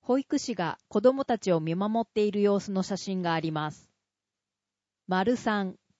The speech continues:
診察。小児科医が診察をし、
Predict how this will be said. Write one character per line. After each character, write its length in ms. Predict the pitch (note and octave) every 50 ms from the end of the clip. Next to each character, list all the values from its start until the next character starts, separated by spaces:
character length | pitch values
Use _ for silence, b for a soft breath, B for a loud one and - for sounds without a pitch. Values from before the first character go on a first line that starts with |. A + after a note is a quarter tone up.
| _ _ _
診 300 | - - - C4 C#4 C4+
察。 500 | - B3+ A#3+ - - - G3+ G3 G3 - _ _ _ _ _ _ _ _ _ _ _ _ _ _ _ -
小 280 | - - C4+ C#4 D4+ D4+
児 120 | D4 D4
科 180 | - - C#4+ C#4
医 120 | C4+ A3+
が 140 | F3 F3 F3
診 280 | - - G#3 G#3 G#3+ G#3+
察 360 | - G#3+ F#3+ - - F#3 F3
を 80 | E3+
し、 360 | D#3+ - - E3+ D#3+ D3+ -